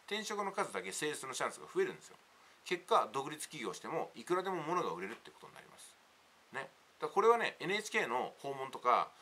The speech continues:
宗教の勧誘につながるんですよ。エヌエイチケーの訪問とか宗教の勧誘がうちに来た時に、断ってさよならするんじゃなくて、「この人にいつか物を売ってあげるから、今は話を聞いてあげよう」っていうふうに、まずは受け入れてあげる。これがビジネスマンのプロの第一歩ですよ。集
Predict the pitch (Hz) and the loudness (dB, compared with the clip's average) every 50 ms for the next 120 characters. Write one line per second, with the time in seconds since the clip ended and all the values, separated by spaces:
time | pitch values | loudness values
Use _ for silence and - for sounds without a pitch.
0 | - - - - - 220 208 - - 107 110 226 196 - - 110 104 104 147 202 | -20 -12 -8 -6 -6 -6 -4 -4 -4 -2 -2 -2 -2 -2 -4 -4 -4 -4 -8 -8
1 | 196 - - 180 220 240 262 208 120 - - - - - - - - - - _ | -10 -6 -2 0 0 2 0 0 -4 -6 -12 -18 -20 -20 -20 -20 -20 -20 -20 _
2 | - - - - - 151 170 190 190 190 - 208 160 123 113 117 117 117 113 110 | -20 -20 -20 -10 -6 -4 -2 -2 -2 -2 -2 -2 0 0 0 -2 -2 -2 -4 -4
3 | 113 117 127 120 98 - - - 185 165 127 101 87 85 - 110 104 101 101 107 | 2 4 6 6 6 4 0 -4 -4 -4 -4 -6 -6 -4 -4 -4 -4 -4 -4 -6
4 | 92 95 - - 135 127 120 - 101 82 78 - 101 113 101 78 - - - - | -6 -6 -6 -6 -6 -6 -6 -6 -6 -6 -8 -10 -10 -10 -10 -10 -14 -18 -20 -20
5 | - - - - 185 190 233 240 240 - 127 - 123 120 131 147 151 127 - 120 | -20 -8 -6 0 4 6 6 6 6 2 -2 -2 0 0 0 0 0 -2 -4 -6
6 | 104 87 82 73 71 - - - 123 - - - - - - - - - - 240 | -8 -8 -10 -12 -12 -12 -6 -4 -4 -4 -6 -8 -16 -20 -20 -20 -4 0 2 2
7 | 294 294 - 175 151 185 - - - 113 110 123 160 180 131 101 - - 107 104 | 2 2 0 -2 -2 -2 -4 -2 -2 -2 -2 0 0 0 0 0 -2 -2 -2 0
8 | 104 113 104 - - 80 - - - 233 240 190 123 101 - - 131 143 139 - | -2 -2 -4 -4 -6 -6 -6 -4 -2 2 6 6 6 6 4 2 2 2 2 -2
9 | 98 - - 113 107 - 107 98 98 95 98 85 - - - - - 87 104 127 | -8 -10 -10 -10 -6 -4 -2 -2 -2 -4 -6 -8 -8 -12 -20 -20 -18 -14 -12 -4
10 | 110 143 220 220 165 101 90 98 - - 208 202 156 - 165 160 - - - - | 0 2 2 2 0 -2 -8 -8 -6 -6 -6 -4 -4 -6 -8 -10 -10 -14 -18 -20
11 | - - - - - - 233 240 269 262 - 104 117 117 120 - 135 127 - 110 | -20 -20 -20 -6 0 0 0 2 2 2 0 0 -4 -6 -6 -4 -6 -6 -6 -6
12 | 87 78 104 147 165 - - - - - - 170 143 107 101 135 107 90 147 196 | -8 -6 -4 -4 -4 -4 -4 -6 -12 -10 -4 -2 -2 -2 -2 -2 -2 -2 -2 -4
13 | 185 - - 82 73 - - - - - - - - - - - - - - - | -4 -6 -10 -14 -14 -16 -18 -20 -20 -20 -20 -20 -20 -20 -20 -20 -20 -20 -20 -20
14 | - - - - - - | -20 -20 -18 -10 -8 -8